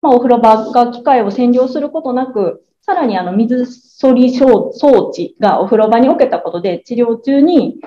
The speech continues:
装置が鳴ってる音、水処理してる音もさほど気にならず、病院の方もこれはいいねっていうふうに言われてました。まあ、導入時に母は、このボタンホールを作成して自己戦士の練習をしたり、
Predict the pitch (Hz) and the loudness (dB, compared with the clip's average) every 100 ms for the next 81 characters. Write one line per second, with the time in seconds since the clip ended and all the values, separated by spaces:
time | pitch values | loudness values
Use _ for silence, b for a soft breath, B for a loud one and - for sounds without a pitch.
0 | B _ - 196 165 185 - - 247 233 | B _ -2 -2 0 0 -2 -4 -4 -4
1 | 240 247 226 226 175 208 262 277 - 277 | 0 2 2 0 -2 -2 -4 -4 -6 -6
2 | 208 - 208 196 220 220 170 - _ 262 | -6 -6 -4 -4 -6 -6 -8 -12 _ -2
3 | 254 285 285 302 311 254 208 202 185 165 | 0 0 2 4 6 6 4 2 0 -4
4 | b b _ 320 330 339 349 240 190 285 | b b _ 0 2 4 4 2 2 2
5 | 302 320 247 233 262 294 294 277 - 151 | 4 4 4 4 4 6 4 2 -4 -4
6 | 165 165 151 - _ 196 185 185 202 196 | -4 -4 -6 -8 _ -4 -4 -2 0 0
7 | 196 175 - - _ _ _ _ _ _ | 0 0 -2 -8 _ _ _ _ _ _
8 | _ _ _ _ _ _ _ _ _ _ | _ _ _ _ _ _ _ _ _ _
9 | - 349 214 254 277 269 277 277 214 220 | -6 -2 0 2 4 6 6 6 4 2
10 | 247 - 247 202 151 - _ _ - 175 | 2 0 -6 -6 -10 -12 _ _ -8 -6
11 | - - _ - 196 175 170 196 214 220 | -6 -12 _ -20 -8 -6 -4 -2 0 0
12 | 220 269 226 170 - - 180 208 202 - | 2 4 4 4 0 -6 -10 -8 -6 -2
13 | 226 220 202 185 196 208 214 285 254 196 | -2 0 -2 -4 -4 -4 0 2 2 -2
14 | 180 220 220 220 220 226 - 208 233 202 | -4 -4 -2 -2 -4 -4 -4 -2 -2 -4
15 | - | -6